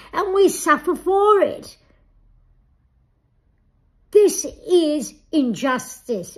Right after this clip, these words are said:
and this needs to stop now. Please,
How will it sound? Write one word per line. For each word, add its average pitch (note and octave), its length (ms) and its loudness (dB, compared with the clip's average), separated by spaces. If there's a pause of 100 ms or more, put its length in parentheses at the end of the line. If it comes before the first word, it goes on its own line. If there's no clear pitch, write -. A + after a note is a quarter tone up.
and A#3+ 220 -6
this C4+ 240 -10
needs B3 460 -6
to - 120 -12
stop - 760 -10
now. G#3+ 560 -4 (960)
Please, A3 640 -4